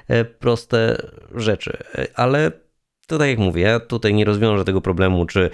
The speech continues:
e, to jest do końca potrzebne. Chciałbym tylko zwrócić uwagę na to, że, mm, że taki problem występuje i to jest problem, e, zarówno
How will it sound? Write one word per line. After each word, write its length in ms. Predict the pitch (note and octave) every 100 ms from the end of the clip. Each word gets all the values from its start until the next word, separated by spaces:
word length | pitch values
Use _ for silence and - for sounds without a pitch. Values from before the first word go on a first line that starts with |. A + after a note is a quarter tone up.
| - -
e, 180 | G2 F2+
to 140 | G2
jest 380 | F#2+ F2 - F#2+
do 140 | F#2+
końca 340 | F#2 F#2+ F2 F#2 - -
potrzebne. 360 | - - G2+ A2
Chciałbym 220 | - A2+
tylko 160 | A2 A#2
zwrócić 260 | A2 B2+
uwagę 280 | A#2 A2 A#2+
na 160 | G#2+ B2
to, 180 | B2+ G2+
że, 240 | G2+ G#2
mm, 600 | G#2 G#2+ G#2+ G#2 G#2+ A2 G#2 _ _ _ _ _ _ _ - - - - - -
że 140 | C#3
taki 200 | E3+ E3+
problem 320 | D#3+ D#3+ D#3+
występuje 400 | C3+ D3+ D#3+ D#3+
i 60 | G2+
to 80 | C3
jest 100 | -
problem, 560 | C#3+ C#3 C3+ C3 C3+ A#2+
e, 300 | A#2+ A#2+ A#2+
zarówno 480 | B2 B2 B2+ A#2+